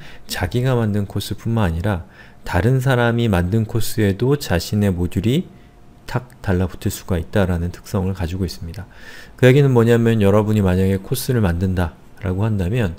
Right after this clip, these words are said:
자신이 만든 코스에다가 다른 사람이 만든 모듈을 부품으로서 가져와서 하나의 완제품을 만들 수 있다라는 것도 이 저희 오픈 튜토리얼스라는 플랫폼이 가지고 있는 차이점이라고 할 수가 있겠습니다.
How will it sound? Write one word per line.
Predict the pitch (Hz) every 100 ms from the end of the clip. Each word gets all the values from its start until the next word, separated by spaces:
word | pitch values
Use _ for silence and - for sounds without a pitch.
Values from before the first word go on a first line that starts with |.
| - - -
자신이 | - 101 127 123
만든 | 107 104 104
코스에다가 | 107 - 110 95 90 90 120 151 - - - -
다른 | - 87 117 131
사람이 | 131 117 117 113
만든 | 101 92 95 107 104 - -
모듈을 | 90 90 101 - 113 120 117 -
부품으로서 | 101 90 - 139 123 107 - 104
가져와서 | - 85 95 87 80 82 101 - - - -
하나의 | - 120 110 104
완제품을 | 87 90 113 117 - 110
만들 | 98 85 95
수 | -
있다라는 | 85 - 101 92 87 87
것도 | 82 - 113 85 - - - -
이 | 87
저희 | 87 87 85 85
오픈 | 95 113
튜토리얼스라는 | - - 92 90 85 95 87 85
플랫폼이 | - 104 98 95 82 87 131 - - -
가지고 | 104 92 92 87
있는 | 85 98 107 -
차이점이라고 | - 110 - 98 90 90
할 | 101
수가 | - 95
있겠습니다. | - 92 - 80 85